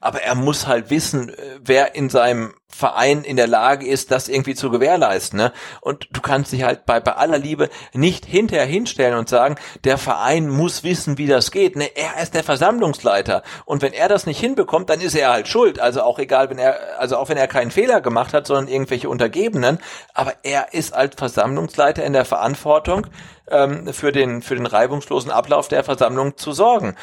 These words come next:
Und wenn das nicht funktioniert, dann ist er halt im Endeffekt schuld, auch wenn er keinen Fehler gemacht hat, sondern die Untergebenen. Aber das finde ich halt schon relativ dreist, einfach jetzt zu sagen, irgendwie, äh, der Club ist zu blöd, äh, irgendwie ein W lan hinzustellen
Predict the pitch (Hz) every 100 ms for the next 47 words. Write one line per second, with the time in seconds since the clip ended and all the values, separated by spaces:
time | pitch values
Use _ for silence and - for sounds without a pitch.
0 | - - 139 135 123 120 120 127 - 127
1 | - 120 - - 120 110 - 104 - -
2 | 147 143 - 101 127 - 131 - 196 165
3 | - - 107 113 131 127 196 226 143 110
4 | 104 95 101 107 107 117 113 170 180 95
5 | 87 - - - - 101 98 107 139 117
6 | 110 95 110 101 92 104 113 98 - -
7 | 90 82 87 - 95 95 95 95 101 98
8 | 95 92 90 90 90 - - - - 101
9 | 95 98 110 113 104 139 139 127 - 104
10 | 117 127 131 - 113 104 104 117 117 120
11 | 113 131 175 139 110 120 120 - 120 123
12 | 120 143